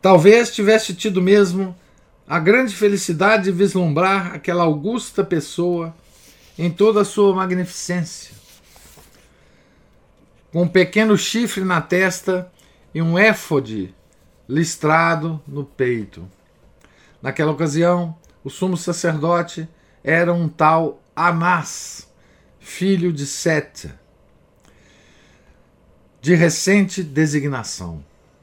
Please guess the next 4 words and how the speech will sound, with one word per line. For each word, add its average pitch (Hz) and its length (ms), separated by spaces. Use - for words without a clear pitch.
Quão 220 240
santo 196 640
deveria 156 480
ser! 101 320